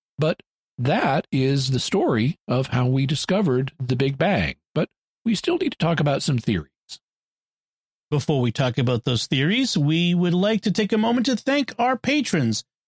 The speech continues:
Speaker 2: who make this show possible, including Colin H, Marna J, Heather T, Dan H, and John P.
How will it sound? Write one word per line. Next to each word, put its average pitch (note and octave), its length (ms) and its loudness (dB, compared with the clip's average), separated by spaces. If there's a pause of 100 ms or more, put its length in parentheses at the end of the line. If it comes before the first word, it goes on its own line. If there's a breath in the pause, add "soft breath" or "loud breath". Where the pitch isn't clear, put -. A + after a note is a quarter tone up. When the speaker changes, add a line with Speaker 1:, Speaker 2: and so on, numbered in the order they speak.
(120)
Speaker 2:
who F3+ 80 2
make D#3+ 180 0
this D3 140 0
show D3+ 200 0
possible, D#3 600 0
including B3 600 0 (480)
Colin C3+ 300 2
H, A#3 400 -2 (320)
Marna D#3 340 2
J, F#3 520 0 (480)
Heather E3 240 2
T, C4 560 0 (100)
Dan C4 300 0
H, D#3+ 440 0
and D3 220 2
John F3+ 500 0
P. B2 440 -2